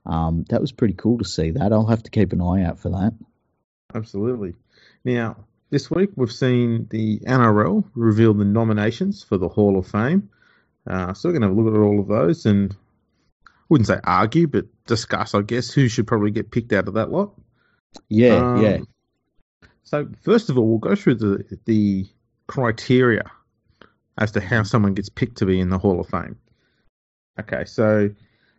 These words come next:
Speaker 2: um, the hundred greatest players that were selected in two thousand and eight were automatically included.
Speaker 1: Yeah.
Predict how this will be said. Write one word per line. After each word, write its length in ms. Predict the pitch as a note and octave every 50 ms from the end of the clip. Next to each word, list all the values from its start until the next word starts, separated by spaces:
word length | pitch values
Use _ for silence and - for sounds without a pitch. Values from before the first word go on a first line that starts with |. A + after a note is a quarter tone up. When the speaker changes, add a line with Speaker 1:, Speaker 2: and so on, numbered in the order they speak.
| _ -
Speaker 2:
um, 560 | - G#2 G#2 G#2 G#2 G#2 G2+ G2+ G#2 G#2 G2 - _ _ _ _ _ _ _ -
the 80 | A2
hundred 380 | - - E3 F3+ F3 A3 F#3+ D3
greatest 320 | D3 B2+ A#2 A2+ G#2+ -
players 260 | - A2+ G#2 G2+ F#2
that 100 | G2 G2+
were 60 | G2 G2
selected 400 | - - G#2+ G#2 - A#2+ G2+ G2+
in 100 | F#2+ G2
two 180 | - - A#2
thousand 380 | A2 - G#2+ G2 F#2+ F#2+ G2+ F2+
and 140 | F2+ F2 F#2
eight 180 | A2 D3 - - - - _ _ _ _ _ _ -
were 400 | A2 G#2+ G#2 G2 G2 G2 G2+ - -
automatically 480 | - G#2+ G2+ F#2+ G#2 G2+ G2+ G2+ A2 G2+
included. 520 | F#2+ G#2 - B2 A#2+ C3 E3 G#3 G3+ - _ _ _ _ _ _ _ _ _ _ _ _ _ _ -
Speaker 1:
Yeah. 180 | - G#2 G2